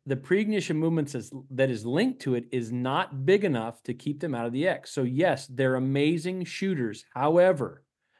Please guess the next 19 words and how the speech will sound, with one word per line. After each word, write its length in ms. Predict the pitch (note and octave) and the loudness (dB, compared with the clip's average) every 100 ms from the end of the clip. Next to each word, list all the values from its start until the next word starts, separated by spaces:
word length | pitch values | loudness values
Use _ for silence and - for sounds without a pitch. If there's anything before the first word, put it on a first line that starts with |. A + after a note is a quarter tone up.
| _ _ _ _ - | _ _ _ _ -14
when 320 | A2 B2 D#3 | -4 0 2
it 160 | F#3+ D3 | 0 2
gets 240 | F3 F3 | 0 0
to 140 | - | -4
the 100 | E3 | -2
higher 300 | C#3+ D#3 D3+ | 2 2 2
stress 500 | C#3 - D3+ C#3 C3+ - | 0 -2 0 0 -4 -6
and 180 | C#3 C3+ | -2 0
they 200 | C3+ B2+ | 0 0
shoot 320 | - - F3 | -4 -2 -2
one 260 | F#3+ F3+ F3 | 0 0 0
when 160 | D3+ | 0
their 160 | C3+ A#2+ | 2 0
thumb 400 | - - D3 E3 | -2 -2 0 2
is 180 | C#3 C3+ | -2 -2
not 260 | B2+ C#3 | -2 0
on 120 | D#3+ F3 | 0 -2
the 80 | |
button, 500 | D3+ D3 D#3 A2+ G2 | -2 0 0 -2 -14